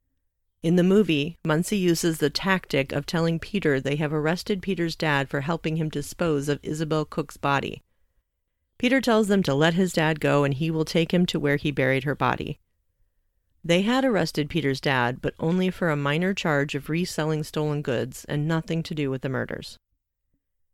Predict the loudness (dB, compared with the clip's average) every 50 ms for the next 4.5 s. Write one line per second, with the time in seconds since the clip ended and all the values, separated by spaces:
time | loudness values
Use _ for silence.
0 | _ _ _ _ _ _ _ _ 0 2 4 4 4 4 4 4 2 2 0 0
1 | -2 -4 -2 0 2 4 4 4 2 2 0 -2 -2 -2 -4 -4 -2 0 2 2
2 | 2 0 0 0 0 -2 -2 -2 -2 0 2 2 2 2 0 -2 -2 0 2 2
3 | 2 2 2 0 0 2 2 0 0 0 2 2 4 4 4 4 4 4 4 2
4 | 2 0 2 2 4 4 4 2 0 -2